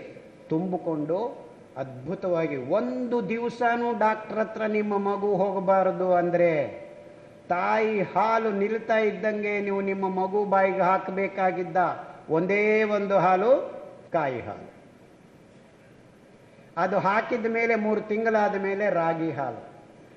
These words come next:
ಅದು ಹಾಕಿದ ಮೇಲೆ ಸಜ್ಜೆ ಹಾಲು, ಅದು ಹಾಕಿದ ಮೇಲೆ ಇವತ್ತು ಸ್-, ಮಧ್ಯಾಹ್ನ ಸಾಹೇಬ್ರು ನನ್ನ ಹತ್ರ ಒಂದು ಜೋಳದ ತಳಿ,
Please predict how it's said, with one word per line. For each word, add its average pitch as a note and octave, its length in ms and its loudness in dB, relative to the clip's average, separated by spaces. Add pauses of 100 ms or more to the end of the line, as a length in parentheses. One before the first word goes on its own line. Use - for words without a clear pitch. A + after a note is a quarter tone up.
ಅದು F3+ 140 0
ಹಾಕಿದ A3 420 0
ಮೇಲೆ A3+ 320 -2
ಸಜ್ಜೆ F3+ 420 -2
ಹಾಲು, D3+ 580 -4
ಅದು D#3+ 140 2
ಹಾಕಿದ G3 320 0
ಮೇಲೆ G3 320 4
ಇವತ್ತು F3+ 340 4
ಸ್-, - 320 -10
ಮಧ್ಯಾಹ್ನ F#3+ 400 2 (720)
ಸಾಹೇಬ್ರು F#3+ 440 6
ನನ್ನ F3 280 2
ಹತ್ರ F#3 220 0 (680)
ಒಂದು D3 520 -2 (160)
ಜೋಳದ F3+ 440 4
ತಳಿ, E3 380 0